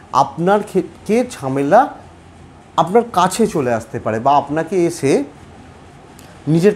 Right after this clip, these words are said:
কাছে টেনে নিতে পারে। তাই আপনি যদি কন্যা রাশির মানুষ হন না, বা আপনি যদি কন্যা রাশির জাতক জাতিকা হন, ঝামেলা, ঝঞ্ঝাট, অশান্তি এগুলো থেকে দূরে থাকুন। কোনো কাজ এক চান্সে হয়তো হবে না, তাই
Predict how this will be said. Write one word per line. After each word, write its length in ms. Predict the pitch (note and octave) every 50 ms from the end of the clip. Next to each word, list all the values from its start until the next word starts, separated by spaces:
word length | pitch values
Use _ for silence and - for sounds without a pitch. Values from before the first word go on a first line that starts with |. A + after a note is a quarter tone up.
| G#3
কাছে 300 | - - B2 - - F#3+
টেনে 240 | F3+ E3+ C#3 A#2+ A2
নিতে 300 | A2 G#2+ G#2+ G2 F2+ G2+
পারে। 240 | F2+ G#2 F2+ - - - - - - - -
তাই 180 | - D3 D3+ D3
আপনি 280 | B2+ - - - F#3
যদি 200 | F3 F#3+ E3+ G3 F3+ -
কন্যা 400 | - C#3 C#3 C#3 C#3 D3 D#3 D#3+
রাশির 280 | E3+ F#3+ F#3 F#3 A3 A3
মানুষ 440 | A3 G3+ F3+ D3+ C#3+ C3 B2+ - -
হন 60 | C3+
না, 240 | C3 C3+ E3+ A#3 B3 - - - - - - - - - - -
বা 140 | G#2+ B2
আপনি 180 | B2 B2 B2+ C3
যদি 160 | B2 C3+ C3 B2+
কন্যা 320 | C3+ B2+ B2+ C3+ C#3+ D#3+ F3+
রাশির 260 | G3+ F3+ F#3 E3+ C#3
জাতক 260 | A#2 B2 G#2+ - A2+ G#2 G2
জাতিকা 360 | A2+ F#2+ - G#2+ - - G#2
হন, 200 | F#2 G#2 C#3 F#3 G3+ - - - - G#2+
ঝামেলা, 540 | - G#2 A#2+ B2 C#3+ D#3 D#3+ E3+ F3 E3+
ঝঞ্ঝাট, 520 | D3 - A#2 A#2+ A#2 B2 A#2+ A#2+ C#3+ D#3+ D#3+ - - -
অশান্তি 640 | A#2+ B2 - D3+ D#3 D#3 E3 D#3 D#3+ G#3 G#3 F#3 - -
এগুলো 260 | - D3 C#3+ D#3 D#3+ C#3+
থেকে 200 | C3+ C#3 B2 A#2
দূরে 180 | G#2+ G#2+ G#2
থাকুন। 320 | G2+ - F2+ - - G2 E2+ - - - - - -
কোনো 220 | D#3 F3 F#3 F#3+
কাজ 360 | F#3 F#3 D#3 D#3 E3+ F#3 - D#3+ - -
এক 180 | C3+ C#3 C#3 - -
চান্সে 360 | - D3+ D3+ D3 - - D#3+
হয়তো 400 | C#3 B2+ B2+ C#3+ E3 D#3 - A#3
হবে 240 | F#3 G3 G3 F3+ G3+
না, 160 | G3+ A3 A#3+ - - - - - - -
তাই 160 | D#3+ D#3+ E3